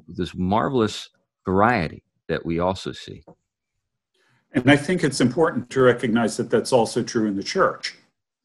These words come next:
Speaker 2: So let's go back to our positive and negative approaches to God, or the cataphatic and apophatic. The Western world, the Latin Christianity, Catholicism, Protestantism, and so on,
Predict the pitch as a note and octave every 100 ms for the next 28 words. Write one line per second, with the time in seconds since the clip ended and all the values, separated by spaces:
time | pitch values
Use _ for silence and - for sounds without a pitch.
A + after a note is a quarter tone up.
0 | _ _ - C#3 C3 - C3 C#3 - D#3
1 | C3 - A#2+ B2 C3 A#2 - A#2 G#2+ -
2 | A2 G#2+ G#2+ G#2+ - G#2+ G#2 G2+ - -
3 | A#2 G#2 - G#2+ F#2+ - - G#2+ C3+ A2
4 | G2 G#2 G#2 G#2+ G#2 G#2 - B2 A2 A#2+
5 | G#2 G2+ A2+ A#2 A#2+ A2 - F2+ D#2 -
6 | _ _ _ _ _ _ - B2 D3 G#3+
7 | - F#3+ E3+ A#2 A2+ G2+ F#2+ G2 - _
8 | _ _ _ - - - - B2 C#3 D#3
9 | F3 B2+ B2 - _ - D3 B2+ - A#2+
10 | A#2+ A#2+ G#2 F2 - - A#2+ A#2 B2 A#2+
11 | - C3 - A2+ - A2+ G#2+ - A2 G#2+
12 | G2+ G2+ F#2 - B2+ A#2 F#2